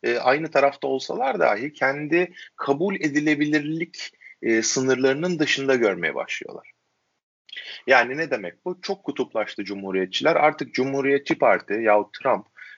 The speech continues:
e, benim için çok ekstrem bir parti diyebiliyorsunuz. Ya yok artık o kadar da değil diyorsunuz. Anlatabiliyor muyum? Öyle olduğu zaman, e, sizin kendi kabul sınırlarınız dahilinde en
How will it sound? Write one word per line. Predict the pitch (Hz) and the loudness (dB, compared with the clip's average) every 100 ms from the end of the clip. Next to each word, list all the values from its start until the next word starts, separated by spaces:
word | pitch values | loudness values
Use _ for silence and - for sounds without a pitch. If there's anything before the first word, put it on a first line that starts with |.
| - | -2
e, | 110 107 | -2 2
benim | 113 156 190 | 0 2 -2
için | 170 170 165 | -2 -4 0
çok | 185 185 | -2 -2
ekstrem | - - - 107 101 | -8 -6 0 0 0
bir | 92 | -4
parti | 90 80 - 76 | -4 -6 -8 -12
diyebiliyorsunuz. | 76 - - - - _ - - _ _ _ _ _ _ _ _ _ _ _ - | -12 -12 -18 -18 -18 _ -20 -20 _ _ _ _ _ _ _ _ _ _ _ 0
Ya | 110 98 | 2 4
yok | 156 156 | 4 6
artık | 127 - 98 | 4 4 0
o | 139 | 0
kadar | 151 156 135 123 | 2 4 4 4
da | 135 | 0
değil | 113 123 101 | 0 -4 -6
diyorsunuz. | 80 73 - _ - - _ - | -12 -14 -14 _ -20 -20 _ -10
Anlatabiliyor | 101 104 156 233 208 | -8 -6 -6 -6 -6
muyum? | 95 _ _ _ _ _ _ - - | -8 _ _ _ _ _ _ -18 0
Öyle | 131 196 | 2 4
olduğu | 233 226 277 | 2 0 -4
zaman, | 240 156 180 - - 135 | -2 -2 -2 -4 -6 0
e, | 131 131 131 135 135 | 2 2 0 -2 -6
sizin | - - 139 214 254 - _ _ _ - | -6 -2 -2 -2 -8 -14 _ _ _ -10
kendi | 196 202 262 | -8 -4 -4
kabul | - 190 202 226 214 - - | 0 0 2 0 -2 -6 -8
sınırlarınız | - 156 151 156 156 156 156 147 | -4 -2 -2 0 -2 -4 -6 4
dahilinde | 143 139 139 139 143 147 147 160 156 151 - - _ | 6 6 4 -2 -4 -6 2 6 6 2 -20 -20 _
en | 135 143 147 | 4 4 2